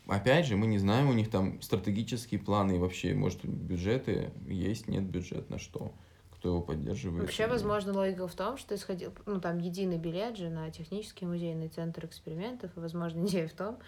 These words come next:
Speaker 2: что ты сходил в технический музей, изуч-, изучил, типа, теорию, а потом пошел в музей, в этот, в центр экспериментов и что-то уже связанное с тем, что ты видел, сделал.
Speaker 1: Вполне вероятно. Там может быть, э, как просто лек-,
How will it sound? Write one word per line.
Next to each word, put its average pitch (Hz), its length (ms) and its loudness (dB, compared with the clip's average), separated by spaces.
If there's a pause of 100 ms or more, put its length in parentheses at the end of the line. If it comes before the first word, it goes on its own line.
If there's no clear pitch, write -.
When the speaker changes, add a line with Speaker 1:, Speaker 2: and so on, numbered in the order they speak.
(320)
Speaker 2:
что - 160 -10
ты 190 80 0
сходил 180 380 2
в - 40 -10
технический 180 460 -4
музей, 170 320 -2
изуч-, - 280 -12
изучил, 170 440 -4
типа, 165 300 -8
теорию, 180 800 0 (300)
а 175 80 -8
потом 180 240 0
пошел 190 520 -2
в 190 60 -8
музей, 180 340 -4
в 170 120 -4
этот, 170 200 -2
в - 80 -18
центр 175 320 -4
экспериментов 185 720 -4
и 185 60 -6
что-то 185 340 -2
уже 175 600 0
связанное 170 680 0
с 156 80 -8
тем, 165 240 -6
что - 140 -16
ты 170 100 -6
видел, 180 400 -2
сделал. 165 300 -6 (400)
Speaker 1:
Вполне 104 400 0
вероятно. 151 480 -2 (200)
Там 123 200 2
может 127 260 4
быть, 107 260 -2
э, 104 140 0
как 101 200 -2 (280)
просто - 320 -4
лек-, 110 180 0